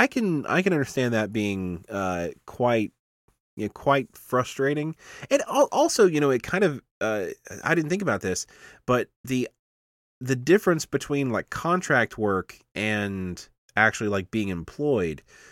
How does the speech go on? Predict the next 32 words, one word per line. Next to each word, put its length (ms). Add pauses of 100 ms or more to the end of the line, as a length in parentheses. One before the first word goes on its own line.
(220)
you 80
know, 40
that 220
can 140
be, 380
like, 200
a, 160 (240)
a 100
big 380
shock 480
because, 420 (460)
you 100
know, 80
if 220
you 680
are 120
contracting, 840
like, 160
you're 100
probably 400
just 220
getting 480 (100)
the 140
gross. 720 (100)
So, 500 (380)
I 160
mean, 200 (720)
you're 140
probably 300
getting 200
pretty 200
glo-, 260